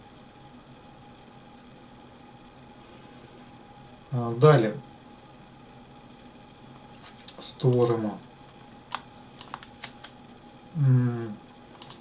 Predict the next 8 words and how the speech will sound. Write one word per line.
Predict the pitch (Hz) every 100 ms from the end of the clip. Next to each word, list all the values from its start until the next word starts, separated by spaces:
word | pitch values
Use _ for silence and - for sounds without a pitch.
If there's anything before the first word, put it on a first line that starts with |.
| - -
ще | - - - 123 110 - - - - - - - - - - -
один | - 123 110 127 120 - -
макрос, | 127 131 160 175 175 160 -
назвемо | 117 110 117 110 104 104 101
його | 98 101 - - - 139 131
другий | 131 147 147 175
макрос, | 180 180 185 175 - - - - - - - - - - - - - - - - 208 180
м, | 143 131 123 120